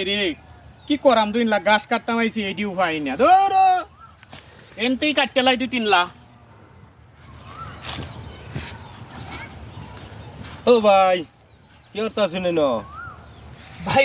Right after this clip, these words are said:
Speaker 1: দুই তিন লাখ ঘাস কাটতাম আইছিলাম।
Speaker 2: ঘাস কাটতে নাই শুনতে আবার হেতা কি কই?
Speaker 1: কই কি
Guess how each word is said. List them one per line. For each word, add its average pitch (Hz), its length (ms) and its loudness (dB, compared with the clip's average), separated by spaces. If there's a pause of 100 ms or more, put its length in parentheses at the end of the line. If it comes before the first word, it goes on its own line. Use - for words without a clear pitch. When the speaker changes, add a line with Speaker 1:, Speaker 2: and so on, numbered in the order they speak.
Speaker 1:
দুই 277 140 -8
তিন 254 140 -6
লাখ 214 180 0
ঘাস 214 240 4
কাটতাম 208 320 -4
আইছিলাম। 143 320 -12 (1600)
Speaker 2:
ঘাস 190 260 6 (160)
কাটতে 214 300 0
নাই 196 160 2
শুনতে 180 260 -4
আবার 180 160 0
হেতা 202 260 -2
কি 156 80 2 (100)
কই? 110 180 0 (1080)
Speaker 1:
কই 247 340 6
কি 247 80 0